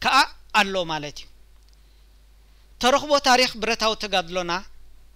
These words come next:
ከም ዝወዓሎ ኮይኑ ዝገልጾ ዝተጋነነ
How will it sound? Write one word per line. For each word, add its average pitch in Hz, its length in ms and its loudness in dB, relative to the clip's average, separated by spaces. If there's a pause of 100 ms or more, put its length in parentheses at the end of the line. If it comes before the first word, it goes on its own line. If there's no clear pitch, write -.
(140)
ከም 233 160 0
ዝወዓሎ 190 440 -2 (160)
ኮይኑ 214 300 0 (280)
ዝገልጾ 233 440 -2 (420)
ዝተጋነነ 233 640 0